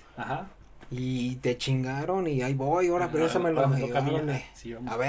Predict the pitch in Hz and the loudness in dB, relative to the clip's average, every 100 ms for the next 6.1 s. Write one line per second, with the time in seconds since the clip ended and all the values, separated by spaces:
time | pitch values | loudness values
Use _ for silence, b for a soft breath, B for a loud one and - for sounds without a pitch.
0 | 143 135 160 143 135 143 165 175 160 143 | 0 0 0 0 -2 -2 -2 -4 -2 0
1 | 139 160 156 160 175 180 165 147 165 170 | 0 0 0 -2 -2 -2 0 0 0 0
2 | - 185 196 151 349 277 180 B 131 B | 0 2 2 2 4 2 0 B -16 B
3 | B - 120 123 135 143 147 139 127 131 | B -12 -6 2 4 6 6 6 6 4
4 | - 143 135 147 180 151 127 120 131 131 | 2 0 0 -2 -2 0 0 -2 -4 -2
5 | 127 139 151 147 147 160 135 123 127 120 | 0 0 0 0 2 2 0 -2 -4 -8